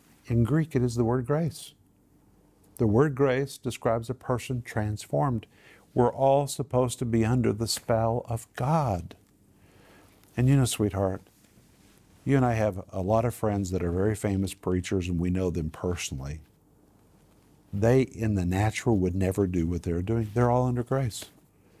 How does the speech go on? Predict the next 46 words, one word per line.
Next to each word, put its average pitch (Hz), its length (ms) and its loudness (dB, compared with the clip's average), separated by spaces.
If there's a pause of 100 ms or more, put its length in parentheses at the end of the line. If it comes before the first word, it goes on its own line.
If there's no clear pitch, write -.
(340)
Grace 131 500 2 (260)
totally 120 680 0 (640)
transforms 113 880 -2
you. 76 160 -6 (540)
It 107 140 0
makes 120 440 -2
you 117 100 0
different 107 520 -4
than 101 240 -2
you 101 100 -2
used 98 400 -2
to 95 60 -4
be, 98 340 -2 (400)
which 107 200 0
is 113 140 -2
why 107 160 4
Paul 123 320 0
said 120 240 -4
in 107 80 -6
First 110 300 -2
Corinthians 101 400 -2
fifteen 104 480 0
ten, 113 240 0
"By 95 180 2
the 98 140 -4
grace 107 300 0
of 101 120 -4
God, 104 220 2
I 95 60 -4
am 98 260 -4
what 92 160 0
I 92 80 0
am," 107 180 -4
which 95 220 -4
really 120 220 0
means, 98 200 -2
"By 92 140 0
the 95 100 -6
grace 107 300 0
of 87 100 -6
God, 104 160 2
I'm 92 140 0
not 98 200 0
what 107 120 -2
I 85 100 -4
was. - 600 -4